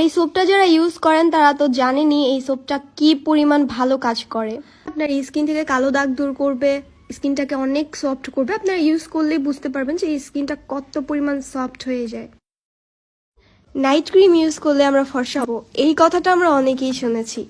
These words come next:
কিন্তু আপনারা কি কখনো শুনেছেন যে সাবান ইউজ করলেও ফর্সা হওয়া যায়? আচ্ছা, শুনতে হবে না, আমি আজকে আপনাদের সরাসরি দেখিয়ে দিচ্ছি। এটা হচ্ছে একটা হোয়াইটিং সোপ, যেটা ইউজ করলে দুই থেকে তিন শেড ফর্সা হওয়া যায়। এই সোপটা হচ্ছে আমার এক ফ্রেন্ড ইউজ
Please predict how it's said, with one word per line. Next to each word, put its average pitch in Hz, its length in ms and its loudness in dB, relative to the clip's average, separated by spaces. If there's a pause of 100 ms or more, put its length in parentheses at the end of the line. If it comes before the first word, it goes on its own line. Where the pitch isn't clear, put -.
(300)
কিন্তু 330 260 6
আপনারা 311 280 2
কি 330 160 0
কখনো 339 240 2 (100)
শুনেছেন 330 320 0 (100)
যে 285 60 0 (120)
সাবান 254 400 2
ইউজ 302 140 -2 (100)
করলেও 311 340 2
ফর্সা 302 340 -2
হওয়া 311 240 2
যায়? 359 140 -4 (580)
আচ্ছা, 269 160 0 (100)
শুনতে 311 300 4
হবে 277 240 4
না, 359 60 0 (180)
আমি 285 140 4 (100)
আজকে 302 220 -4
আপনাদের 320 280 0 (100)
সরাসরি 294 440 2 (120)
দেখিয়ে 247 320 -2
দিচ্ছি। 220 320 -10 (460)
এটা 302 180 4
হচ্ছে 403 260 4
একটা 403 220 2
হোয়াইটিং 277 320 4 (120)
সোপ, 269 240 4
যেটা 285 240 2
ইউজ 294 220 0
করলে 302 160 2 (100)
দুই 285 200 4
থেকে 294 160 -2 (120)
তিন 294 160 4 (120)
শেড 285 240 0
ফর্সা 247 320 -4
হওয়া 240 260 -4
যায়। 285 160 -6 (340)
এই 349 140 6
সোপটা 359 320 2
হচ্ছে 392 240 2
আমার 339 180 6
এক 339 120 -4
ফ্রেন্ড 294 280 4
ইউজ 277 160 -2